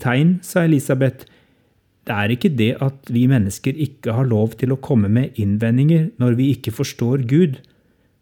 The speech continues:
men noen ganger trenger vi å lytte før vi snakker. Lytte, tie og tilbe.» Zakaria forsto det slik, og akkurat som engelen forutsa,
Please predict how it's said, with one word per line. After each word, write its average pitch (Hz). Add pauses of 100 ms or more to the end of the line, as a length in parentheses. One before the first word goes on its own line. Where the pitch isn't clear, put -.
(160)
men 117
noen 131
ganger 113 (260)
trenger 107
vi 127
å 127
lytte 131
før 98
vi 107
snakker. 135 (760)
Lytte, 156 (100)
tie 127
og 151
tilbe.» 104 (1000)
Zakaria 120
forsto 120
det 135
slik, - (760)
og -
akkurat 147
som -
engelen 120
forutsa, 107